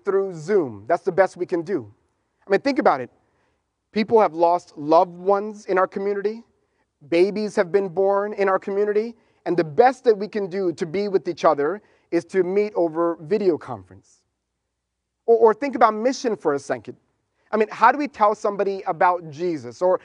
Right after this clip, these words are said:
how do we love or care for someone in our community when health and safety are such a concern? How do we do that? Or, you know, set aside the virus again. Let's set it aside. It really has felt like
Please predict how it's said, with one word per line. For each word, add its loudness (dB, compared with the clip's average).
how 4
do 0
we -2
love 2
or 2
care 0
for -4
someone -2
in -2
our 2
community 0
when 0
health 2
and -2
safety -4
are -2
such -6
a -8
concern? -6
How 2
do 4
we -2
do 0
that? -8
Or, 8
you 4
know, 4
set 0
aside 2
the 0
virus 0
again. -10
Let's -2
set 4
it 0
aside. 0
It 6
really 0
has 0
felt 0
like 0